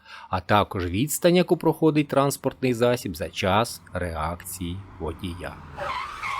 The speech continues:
Величина гальмового шляху, а як наслідок і зупинкового шляху, залежить від багатьох змінних факторів.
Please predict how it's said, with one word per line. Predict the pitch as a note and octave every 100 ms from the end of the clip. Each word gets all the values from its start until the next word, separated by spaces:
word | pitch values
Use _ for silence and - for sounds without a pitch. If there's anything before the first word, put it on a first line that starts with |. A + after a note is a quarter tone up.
| C6+ C6+ C6+ C6+ - - - B4 - - - _ - - - - - - - -
Величина | G2 G#2 A2 C#3 D3 F3
гальмового | A#2+ A2+ G#2 G#2 A#2 F#2 F2
шляху, | - E2+ E2+ D#2+ - D#3+ - _
а | F#2+
як | G2+ -
наслідок | G#2 G2+ - G#2 F#2 F#2 -
і | - B2
зупинкового | F2+ F#2+ F#2 F#2 - E2+ E2 F2 A2+
шляху, | - D3 D3 E3 - F#3 - - -
залежить | F#2+ F#2+ F2+ A2 B2 F#3+ -
від | A2+ F#2 G#2+ G#2+
багатьох | F2+ F2 F#2 F#2 A2 C3 G#2
змінних | A2 F2+ G2 G2 G2 -
факторів. | - F2 - - G2